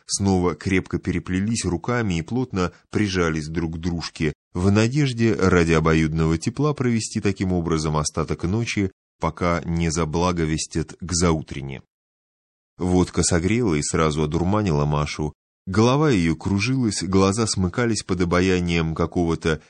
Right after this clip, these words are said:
тяжело и в то же время сладко наплывающего сна,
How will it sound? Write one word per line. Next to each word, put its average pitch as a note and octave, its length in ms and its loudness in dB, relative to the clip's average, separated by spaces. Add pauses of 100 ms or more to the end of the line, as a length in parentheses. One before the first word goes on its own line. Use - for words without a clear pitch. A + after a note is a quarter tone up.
(100)
тяжело G2+ 680 2
и E2 160 2
в - 100 -8
то F#2+ 160 2
же E2+ 140 -2
время F2 480 0 (180)
сладко G2 800 0
наплывающего E2 1040 2
сна, F#2+ 480 -2